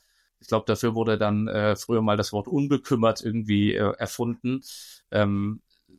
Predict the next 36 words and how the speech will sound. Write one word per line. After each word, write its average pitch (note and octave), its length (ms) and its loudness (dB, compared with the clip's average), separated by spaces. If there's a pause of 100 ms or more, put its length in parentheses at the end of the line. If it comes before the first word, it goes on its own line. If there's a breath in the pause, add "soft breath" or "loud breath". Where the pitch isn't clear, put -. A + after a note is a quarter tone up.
und A2 240 -2
ich A2+ 140 2
finde A#2+ 260 2
auch, A2 100 -2
dass G#2+ 200 -2
der G#2 320 2
H A2 100 4
S G#2+ 120 0
V A2 160 2
das G#2+ 160 -2
da A2 160 0
gerade G#2 220 2
genau G#2 200 0
richtig A2+ 340 0
macht, A#2 220 0
den G#2 120 -4
Jungen A#2 260 0
ein - 20 -4
bisschen A2+ 260 -2
rauszunehmen, A#2+ 800 2
den G#2 160 0
jetzt, - 380 -4
äh, G#2 260 -2
nicht A2+ 300 -6
groß A#2 180 0
vor G2+ 140 -6
die G#2 100 -6
Kameras A2+ 480 0
zu - 100 -12
stellen, G2+ 360 0
sondern G2 260 -2
vielleicht - 340 -12
mal G#2 100 2
ein G2+ 100 0
bisschen, G2+ 600 0
äh, F#2+ 160 -2